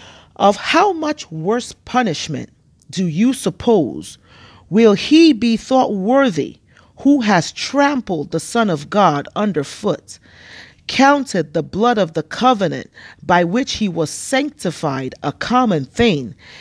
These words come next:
and insulted the Spirit of grace?" God's love, brethren, will never reject a sinner who comes to him in repentance, one who is willing to give up their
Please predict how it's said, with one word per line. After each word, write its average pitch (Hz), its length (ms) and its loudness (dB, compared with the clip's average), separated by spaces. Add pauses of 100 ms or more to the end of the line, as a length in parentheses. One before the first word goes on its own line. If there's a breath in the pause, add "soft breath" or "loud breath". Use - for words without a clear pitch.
(100)
and - 200 0
insulted 147 840 -2
the 131 80 -10
Spirit 175 580 -4
of 123 260 -12
grace?" - 640 -6 (1900 soft breath)
God's 277 520 2
love, 220 480 2
brethren, 156 480 0
will 151 200 0
never 156 680 0
reject 147 840 -4
a 123 100 -10
sinner - 540 -4 (380)
who 214 280 -2
comes 202 400 -4
to 147 160 -6
him 127 380 -6
in 143 200 -4
repentance, 139 880 -6 (580 soft breath)
one 226 320 0
who 214 260 0
is 143 160 -2
willing 147 540 0
to 151 180 -8
give 196 280 -4
up 190 200 -2
their 151 180 -4